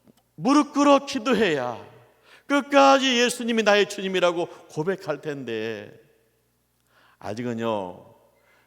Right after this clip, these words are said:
기도가 안 되니까 예수를 자꾸만 부인하는 거예요. 자, 우리가요, 성령이 우리 무릎, 뭐, 발목까지 찼습니다. 그래서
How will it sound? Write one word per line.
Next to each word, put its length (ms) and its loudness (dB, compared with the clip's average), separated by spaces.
기도가 460 -6
안 140 -12
되니까 720 -14
예수를 640 -6
자꾸만 680 -16
부인하는 380 -18
거예요. 360 -20
자, 140 -2
우리가요, 760 0
성령이 580 -2
우리 300 -2
무릎, 300 -4
뭐, 240 0
발목까지 600 -2
찼습니다. 680 -8
그래서 420 2